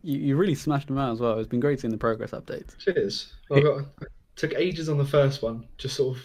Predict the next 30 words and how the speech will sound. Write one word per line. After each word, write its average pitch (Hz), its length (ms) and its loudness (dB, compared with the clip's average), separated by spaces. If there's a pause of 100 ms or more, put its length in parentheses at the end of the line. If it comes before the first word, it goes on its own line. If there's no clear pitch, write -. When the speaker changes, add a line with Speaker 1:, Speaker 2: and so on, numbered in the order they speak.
Speaker 2:
working 139 320 4
out 123 280 -2 (180)
Speaker 1:
Hmm. 117 140 2
Speaker 2:
exactly - 380 -2
what 123 80 0
I - 20 -4
wanted, 127 360 -4
and 127 100 -2
then 123 240 -2 (520)
sort 135 160 -12
of 131 60 -20
doing 139 200 8
one 131 140 2
colour, 123 260 2
"No, 120 180 -2
it's, 107 120 -8
don't 113 180 -4 (100)
like 98 120 -6
that," 110 120 -10 (200)
changing 123 380 -2
it. 120 180 -2 (680)
But 135 180 8
now 151 200 4
I'm 131 200 0
sort 135 220 -2
of - 20 -
in 139 80 4
full 139 200 2
swing. 147 340 0 (1200)
Speaker 1:
Brilliant. 110 320 -6